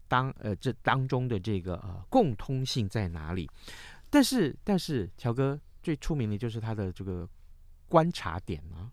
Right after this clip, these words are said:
那观察点完全跟别人就是完全不一样，更深入之外还更广泛。好，乔哥，这个我们在讨论事前这个该怎么去介绍这个新闻的时候，乔哥告诉我们说，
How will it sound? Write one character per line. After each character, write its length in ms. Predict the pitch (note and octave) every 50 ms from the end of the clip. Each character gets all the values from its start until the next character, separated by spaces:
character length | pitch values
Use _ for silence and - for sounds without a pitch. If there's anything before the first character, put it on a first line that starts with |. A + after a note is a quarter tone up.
| - -
那 160 | C3+ C3 C3
观 200 | - - C3 -
察 120 | - A2+
点 180 | A2+ A2+ G2 F2+
完 140 | F#2+ G2+ B2+
全 260 | - - G2 F2 G2 -
跟 200 | - - B2 C3 C3 -
别 140 | - F#2+ F#2+
人 160 | G2 G2 G#2
就 100 | F#2+ G2
是 100 | F#2 F2+
完 200 | D#2+ E2+ G2 D#3
全 160 | - - G#2+
不 180 | A2+ - A#2 A2+
一 60 | F#2+
样， 180 | G2 G#2 G2 G2+
更 180 | - F#3+ D#3+
深 220 | C#3 - E3 D#3+ E3
入 160 | E3 D#3+ C3
之 120 | - -
外 140 | C3+ C#3 A2+
还 120 | G2+ G#2
更 200 | - - E3 B2+ G#2+
广 180 | - G#2+ - D2+ -
泛。 300 | - - C#3+ A2 F#2 F2+ - - - - - - - - -
好， 260 | - G#2 A2+ D#3 F#3 F3 -
乔 160 | - - A2 G#2+
哥， 280 | A#2 B2 A#2 A#2 - -
这 100 | - -
个 140 | A#2 A#2 G#2
我 100 | F2 D2+
们 80 | G2+ A2
在 120 | C3+ C#3+
讨 160 | C3+ - A2
论 140 | A2 C3 C3+
事 180 | B2+ - - B2
前 180 | - A2 G2
这 100 | G#2 A2
个 360 | A#2 G#2 G#2 G2 F2+ D#2 E2 D#2 - -
该 140 | - D3
怎 160 | D#3 - - A2
么 80 | G#2
去 280 | C#3+ - E3+ D3+ C#3 B2 - -
介 200 | - - B3+ F#3
绍 200 | D3 - D#3+ C3
这 100 | A#2+ -
个 80 | A#2 A#2+
新 220 | - - C#3+ C3+
闻 120 | B2+ G2+ F#2
的 80 | G2
时 140 | F#2+ - G#2+
候， 60 | G2+
乔 140 | - A2+ G#2
哥 140 | G2 A#2+ A2+
告 160 | - A#2 A2+
诉 140 | G#2+ - A2+
我 60 | G2
们 160 | E2+ E2 E2
说， 100 | F2+ F#2+